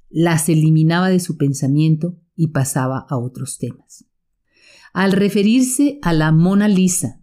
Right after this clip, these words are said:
de Leonardo da Vinci, obra suprema del Renacimiento de principios de mil quinientos, decía que la había logrado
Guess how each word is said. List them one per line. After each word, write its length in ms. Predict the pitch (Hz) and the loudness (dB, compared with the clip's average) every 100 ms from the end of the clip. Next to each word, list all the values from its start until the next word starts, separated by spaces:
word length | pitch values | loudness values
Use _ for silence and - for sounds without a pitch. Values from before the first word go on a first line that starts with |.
| _ | _
de 120 | - | -2
Leonardo 520 | 139 151 156 165 175 185 | 0 2 2 0 0 0
da 100 | 151 | 2
Vinci, 580 | 165 156 147 - 131 _ _ _ _ _ | 2 2 -2 -10 -18 _ _ _ _ _
obra 300 | - 190 214 | -2 0 2
suprema 420 | 226 180 170 175 196 | 0 0 0 2 2
del 100 | 160 | 0
Renacimiento 760 | 143 139 - 143 151 156 156 | 0 0 0 0 2 2 2
de 100 | 175 | 0
principios 600 | 160 135 135 180 170 180 | 0 -2 0 -2 0 0
de 80 | 165 | 2
mil 220 | 147 143 | 0 0
quinientos, 720 | 175 175 160 139 139 143 - _ _ _ _ _ - | 0 2 2 0 -2 -10 -14 _ _ _ _ _ -4
decía 640 | 165 175 - 220 254 254 | -2 0 2 2 2 -2
que 200 | 202 180 | -2 0
la 260 | 165 160 156 | 2 2 2
había 360 | 160 170 190 | 0 0 2
logrado 760 | 190 160 151 156 156 170 185 | 2 0 0 -2 0 0 -2